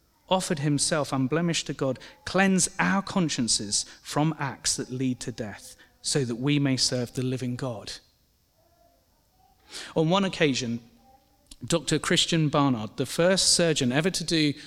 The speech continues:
a heart transplant, impulsively asked one of his patients, Doctor Philip, uh, Blayberg, "Would you like to see your old heart?" Sort of one of those things that medics do, I suppose. <laughs> And, uh,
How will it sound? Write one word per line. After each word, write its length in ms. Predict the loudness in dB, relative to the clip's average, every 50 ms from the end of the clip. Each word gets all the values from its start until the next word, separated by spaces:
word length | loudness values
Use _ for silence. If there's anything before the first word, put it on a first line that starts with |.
| -18 -14
a 100 | -10 -8
heart 340 | -4 0 2 2 2 2 0
transplant, 640 | -4 -6 -4 -4 -6 -6 -6 -8 -8 -8 -10 -14 -18 _ _ _ _ _ _ _ _ _ _ _ -20 -20 _ _ _ -2
impulsively 1000 | 0 2 2 2 2 0 0 0 0 0 0 -2 -2 -4 -8 -8 -8 -12 -14 -12 _ -2
asked 340 | 0 0 2 0 0 -2 -2
one 180 | 0 0 0
of 100 | 0 0
his 160 | 0 0 0
patients, 640 | 0 0 0 2 2 2 2 0 0 -2 -4 -4 -4
Doctor 260 | -4 -6 -6 -6 -8
Philip, 280 | -6 -2 -2 -2 -2 -4 -8 -20 _ _ _ -20 -12 -8
uh, 200 | -6 -6 -6 -6 -2 2
Blayberg, 560 | 4 4 4 4 2 -2 -8 -14 -16 -20 -20 -20 -20 _ _ _ _ _ _ _ -20 -18 -18 -18 -20 -20 _ _ _ 0
"Would 220 | 0 2 2 4
you 80 | 4 6
like 240 | 6 4 4 4
to 120 | 2 2 4
see 180 | 4 4 4
your 240 | 4 2 2 2 2
old 220 | 2 2 0 0 -2
heart?" 360 | 0 0 0 0 0 -6 -12 -18 _ _ -8
Sort 200 | -6 -6 -4 -4
of 100 | -2 0
one 140 | 0 2 2
of 80 | 2
those 300 | 2 0 2 2 2 2
things 280 | 2 0 0 0 0 0
that 120 | -2 -2
medics 440 | 0 0 0 0 -2 -2 0 -2 0
do, 280 | 2 0 0 0 -2 -2
I 80 | 0
suppose. 800 | 0 0 0 0 0 2 2 2 4 2 2 0 -2 -8 -12 -12 -14 _ -20 -18 -18 -18 -18 -20 -20 -20
<laughs> 640 | -20 -20 -20 -20 -20 -20 -20 -20 _ _ _ _ 2
And, 380 | 4 6 6 6 4 2 4 4
uh, 360 | 6 6 6 6 6 4